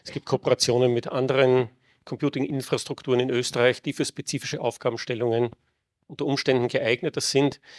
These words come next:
Größe allein ist nicht unbedingt alles. Es geht schon darum, auch wie die Architektur ist, wie die Ausstattung,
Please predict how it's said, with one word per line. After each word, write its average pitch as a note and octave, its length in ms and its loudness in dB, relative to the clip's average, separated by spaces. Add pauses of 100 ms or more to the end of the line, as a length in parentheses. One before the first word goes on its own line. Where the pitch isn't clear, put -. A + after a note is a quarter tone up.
(200)
Größe D3 360 4
allein C#3+ 200 4
ist D3 120 0
nicht D3 120 -6
unbedingt C#3+ 480 2
alles. A#2 440 0
Es - 120 0
geht - 140 -4
schon C3 140 2
darum, B2+ 200 0
auch A#2 140 -4
wie A#2+ 80 -6
die C#3 100 0
Architektur C3 360 -2
ist, B2 120 0
wie B2 100 -6
die B2+ 120 2
Ausstattung, A#2+ 640 2